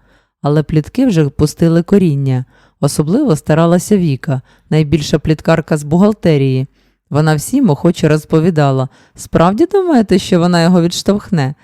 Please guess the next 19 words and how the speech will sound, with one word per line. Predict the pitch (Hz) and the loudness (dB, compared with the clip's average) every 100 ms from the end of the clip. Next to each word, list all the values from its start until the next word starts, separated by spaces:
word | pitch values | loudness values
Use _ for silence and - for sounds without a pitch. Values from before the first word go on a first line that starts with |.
| _ _ | _ _
Та | 220 | 2
ні | 240 262 | 4 4
за | 240 185 143 | 4 4 2
що! | - 151 135 - _ _ | -2 -4 -4 -8 _ _
Його | 151 156 156 | 2 2 0
статки | - 170 226 - | 0 -2 0 -2
для | 165 160 | 0 0
неї | 156 147 147 | 0 0 0
як | 180 - | 0 0
магніт. | 262 240 208 135 - - _ _ - | 2 4 2 0 -4 -14 _ _ -2
Одруження, | 156 180 349 254 175 156 | 0 2 2 2 2 0
звісно, | 156 151 - 156 | 0 -2 0 0
не | 151 147 | 0 -2
буде, | 185 285 254 - _ _ | -2 0 -2 -4 _ _
не | 202 240 | 0 2
та | 320 | 2
різниця | 302 277 294 254 277 | 2 0 -2 -2 -4
в | |
статусах. | - - 151 - 147 - 139 - | -2 0 0 0 -4 -2 -4 -6